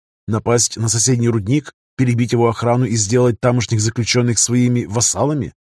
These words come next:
Так до него тысячи километров по степи добираться. Пока дойдешь, весь боевой дух иссякнет, а в войсках начнется разброд и шатание. Я бы, кстати, на месте карателей даже бы не приезжал,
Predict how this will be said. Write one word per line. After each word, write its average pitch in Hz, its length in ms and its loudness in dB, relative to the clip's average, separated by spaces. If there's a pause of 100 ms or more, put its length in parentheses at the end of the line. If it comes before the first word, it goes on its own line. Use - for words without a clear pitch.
(300)
Так 120 300 0
до 117 120 0
него 127 220 4
тысячи 135 460 -2
километров 101 800 -2
по 127 80 0
степи 120 340 0
добираться. 92 640 -2 (220)
Пока 127 220 0
дойдешь, 123 440 2
весь 123 260 0
боевой 135 380 2
дух 110 400 -2
иссякнет, 92 640 -2 (140)
а 127 100 0
в 117 80 2
войсках 104 420 -2
начнется 127 560 -2
разброд 110 460 0
и 104 40 -6
шатание. 104 600 -6 (440)
Я 113 160 2
бы, 107 160 -2
кстати, 113 500 -2
на 127 120 -2
месте 123 300 0
карателей 120 600 0
даже 120 340 2
бы 127 100 4
не 135 120 2
приезжал, 127 560 -2